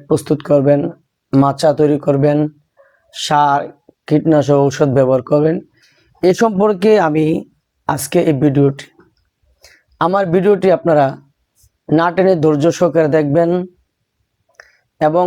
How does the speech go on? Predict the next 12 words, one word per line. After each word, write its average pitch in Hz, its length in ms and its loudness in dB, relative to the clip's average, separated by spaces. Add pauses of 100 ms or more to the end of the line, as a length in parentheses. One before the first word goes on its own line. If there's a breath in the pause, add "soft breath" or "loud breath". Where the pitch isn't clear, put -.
(120)
যারা 160 240 0 (120)
আমার 147 180 2
এই 139 100 -2
চ্যানেল 151 200 0
নতুন 143 220 0
হয়ে 135 240 0
থাকেন, 160 280 -2 (800 soft breath)
রবিন 165 400 0
এগ্রিকালচার 165 560 0
নার্সারি, 147 540 0 (1300)
আপনারা 151 380 0 (140)
আমার 143 200 0